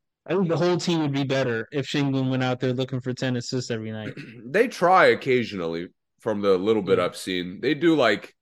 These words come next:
Speaker 2: they'll, they'll play through a, a big at the free throw line to kind of force guys to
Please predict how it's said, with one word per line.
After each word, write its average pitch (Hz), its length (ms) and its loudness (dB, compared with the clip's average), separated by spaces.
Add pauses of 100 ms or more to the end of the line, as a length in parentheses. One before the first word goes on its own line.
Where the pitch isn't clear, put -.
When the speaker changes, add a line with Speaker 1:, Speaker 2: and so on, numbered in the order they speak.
(480)
Speaker 2:
they'll, 131 200 0
they'll 135 180 4
play 139 280 2
through 123 340 2
a, 98 320 2
a 92 60 0
big 107 340 -2
at 104 180 -2
the 95 140 0
free 110 260 -2
throw 107 220 0
line 104 500 -2
to 101 120 -8
kind 98 280 -6
of 90 140 -6
force 107 460 -2
guys 101 420 0
to 90 380 0